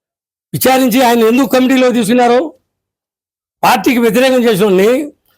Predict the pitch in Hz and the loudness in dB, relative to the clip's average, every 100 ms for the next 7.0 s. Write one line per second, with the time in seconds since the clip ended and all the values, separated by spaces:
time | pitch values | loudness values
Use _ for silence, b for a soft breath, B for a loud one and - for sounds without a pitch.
0 | - 175 254 262 233 247 262 214 240 226 | -6 -2 0 0 2 0 0 0 0 0
1 | 214 180 208 320 294 b _ 196 262 254 | 0 0 -2 -2 -6 b _ -2 0 0
2 | 254 262 240 175 214 202 185 208 175 - | 0 0 0 0 0 0 2 0 -2 -6
3 | b b b - 220 208 254 208 208 233 | b b b -4 0 0 0 0 -2 0
4 | 247 233 190 240 240 226 208 190 247 311 | 0 0 -2 0 0 0 0 -2 -2 -4
5 | b b - 135 208 226 - 202 196 240 | b b -6 -2 0 0 -2 -2 0 0
6 | 233 220 208 - 170 226 214 226 208 | 0 0 -2 -4 -2 -2 0 -2 -2